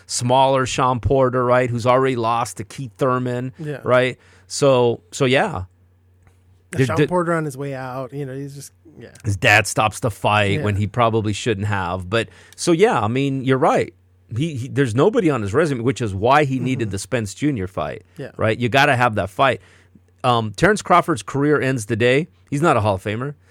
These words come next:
Speaker 1: You can't be a Hall of Famer, Rick, on potential.
Speaker 2: Yeah.
Speaker 1: Like I said, you can't be that Ferrari in there that's like, "Oh, boy," but if you were to see it
Speaker 2: Mm-hmm.
Speaker 1: on the road, Rick, right, it would be one of the fastest cars out there. We have no idea, man.
Speaker 2: Yeah.
Speaker 1: It's, it never leaves the garage.
Speaker 2: Yeah. The, the problem is, yeah, you look at his resume.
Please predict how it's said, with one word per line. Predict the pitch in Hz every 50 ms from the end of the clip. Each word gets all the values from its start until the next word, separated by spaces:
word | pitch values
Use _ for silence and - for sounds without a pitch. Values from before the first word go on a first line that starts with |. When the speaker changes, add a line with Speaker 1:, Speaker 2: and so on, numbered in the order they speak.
| _ _
Speaker 1:
You | - 131
can't | 107 - - 196 180 185 156
be | - 214 202
a | 170 127
Hall | 107 139 156 156 151
of | 127
Famer, | - - 143 151 151 151 151
Rick, | 151 147 -
on | 135 117
potential. | 101 107 101 - 131 120 104 - 82 - - _ _ _
Speaker 2:
Yeah. | - 147 - - _ -
Speaker 1:
Like | 110 107 127
I |
said, | 110 - - 139 110 92 85 -
you | 107
can't | 101 - 156 151
be | - 175
that | 160 160 113
Ferrari | - - 135 131 127 135 139 143 135 123 117
in | 113
there | 110 107
that's | 104 92 95
like, | 104 95 82
"Oh, | 120 139 143
boy," | 110 98 139 143 135 113 104
but | 92 104 101
if | 101 -
you | 117 143 165
were | 170
to | 143 127
see | - 151 170 165
it |
Speaker 2:
Mm-hmm. | 156 151
Speaker 1:
on | 143
the | 135 123
road, | 139 151 143 131 110
Rick, | 113 113 110 117 - - - _ _ _ _ _ _ _ _ -
right, | 107 113 113 113 127 - - _ _
it | - 156
would | 156 147 139 101
be | 139 131
one | 113 120 117
of | 113 98
the | 95
fastest | - - - 120 127 135 - - - 117 104
cars | - - 135 123 104
out | 139 131 -
there. | - 127 -
We | 127 123
have | 139 139
no | 139 156 160
idea, | 151 131 156 175 143
man. | 117 117 120 127
Speaker 2:
Yeah. | 117
Speaker 1:
It's, | 104 -
it | 113 117
never | 110 131 135 139 135
leaves | 139 147 147 123 113
the | 127
garage. | 107 117 117 123 143 139 95 67 107 - - - -
Speaker 2:
Yeah. | 165 147 127 98 131 143
The, | 156 165
the | 170 165 170
problem | - 196 196 202 190 180
is, | 165 147 151
yeah, | 160 151
you | 139 135 147
look | 156 156 -
at | 175
his | 160 151 147
resume. | 156 160 160 156 170 170 165 170 165